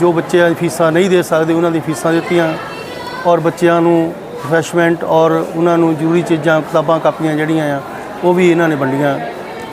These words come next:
ਤੇ ਇਹਨਾਂ ਨੇ ਆਪਣਾ ਬਤੌਰ ਜਨਮ ਦਿਨ ਸਕੂਲ ਦੇ ਵਿੱਚ ਮਨਾਇਆ, ਬੱਚਿਆਂ ਦੇ ਵਿੱਚ ਮਨਾਇਆ।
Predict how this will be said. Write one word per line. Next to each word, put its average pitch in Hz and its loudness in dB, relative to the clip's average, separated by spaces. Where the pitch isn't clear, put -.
ਤੇ 165 0
ਇਹਨਾਂ 185 4
ਨੇ 180 2
ਆਪਣਾ 160 0
ਬਤੌਰ 175 0
ਜਨਮ 185 2
ਦਿਨ 196 2
ਸਕੂਲ 214 0
ਦੇ 214 4
ਵਿੱਚ 190 -2
ਮਨਾਇਆ, 160 4
ਬੱਚਿਆਂ 175 0
ਦੇ 170 0
ਵਿੱਚ 156 -8
ਮਨਾਇਆ। 139 2